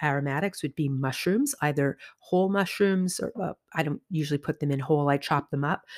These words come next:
And the finer they're chopped up, the more they will kind of release their flavor. Um, or you can use, um,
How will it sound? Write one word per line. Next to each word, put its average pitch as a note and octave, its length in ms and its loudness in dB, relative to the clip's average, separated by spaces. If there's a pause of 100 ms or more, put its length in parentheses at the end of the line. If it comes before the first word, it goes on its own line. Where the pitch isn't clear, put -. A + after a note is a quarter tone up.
(240)
And D#3+ 80 2
the D#3+ 60 4
finer E3+ 420 6
they're D3+ 140 4
chopped C#3+ 380 0
up, D#3+ 200 2
the - 80 -4
more D3+ 480 4
they C#3+ 240 4
will C#3 540 2
kind C#3 200 2
of C#3+ 200 -2
release C3+ 380 0
their C#3+ 240 2
flavor. D#3 640 -2 (480)
Um, D3+ 500 -2
or F3 380 4
you D#3+ 260 0
can D3+ 240 -2
use, D3 640 0
um, D3 680 0